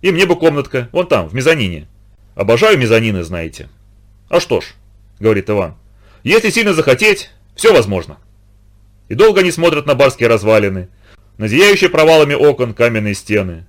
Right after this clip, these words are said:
на круглые колонны, тронутые дымом пожара, на статуи с отколотыми головами, на чаши бывших фонтанов, покрытые бурьяном. Жили-пожили тут господа действительно как в раю.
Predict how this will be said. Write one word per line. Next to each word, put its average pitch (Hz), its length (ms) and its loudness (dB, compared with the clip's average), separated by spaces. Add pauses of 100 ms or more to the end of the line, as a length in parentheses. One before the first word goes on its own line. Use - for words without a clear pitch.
(180)
на 95 80 -10
круглые 175 320 2
колонны, 135 520 0
тронутые 123 400 -2
дымом 107 260 -4
пожара, 92 500 -2 (480)
на 175 120 0
статуи 156 400 2
с 131 80 -2
отколотыми 113 460 0
головами, 98 640 0 (320)
на 101 120 -8
чаши 190 260 0
бывших 135 300 -2
фонтанов, 113 560 -2
покрытые 104 380 -4
бурьяном. 90 520 -6 (1160)
Жили-пожили 233 580 2
тут 220 160 0
господа 190 380 4
действительно 160 460 -2
как 123 160 0
в 110 40 -2
раю. 98 400 0